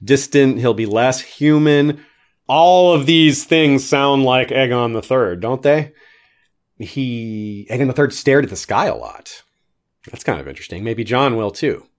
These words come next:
Maybe Jon will do that after he loses his dragon. Now that's building a theory on top of a theory, which I don't like to do too much, but, heh, it's worth throwing out there, I think.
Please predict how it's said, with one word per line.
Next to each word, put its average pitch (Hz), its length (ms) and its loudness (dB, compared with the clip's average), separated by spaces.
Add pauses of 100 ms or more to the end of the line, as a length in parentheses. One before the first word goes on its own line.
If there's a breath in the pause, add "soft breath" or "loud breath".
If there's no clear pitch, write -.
(120)
Maybe 107 200 -8
Jon 123 520 -4
will 123 200 0
do 131 220 2
that 127 220 2
after 139 840 2
he 139 140 -4
loses 131 300 -2
his 120 120 -6
dragon. 131 380 0 (320 loud breath)
Now 131 100 0
that's 143 140 0
building 135 320 2
a 117 40 2
theory 135 280 4
on 117 100 2
top 120 180 0
of 104 100 -14
a 113 40 -4
theory, 196 300 6
which 160 160 4
I 135 100 4
don't 131 160 2
like 123 180 2
to 120 60 -4
do 110 140 -2
too 170 140 -2
much, 120 280 0
but, 120 320 2 (640 soft breath)
heh, 156 200 -2 (840 soft breath)
it's 120 220 -4
worth 135 180 2
throwing 110 240 0
out 98 220 -2
there, 65 180 -6
I 50 40 -14
think. - 300 -14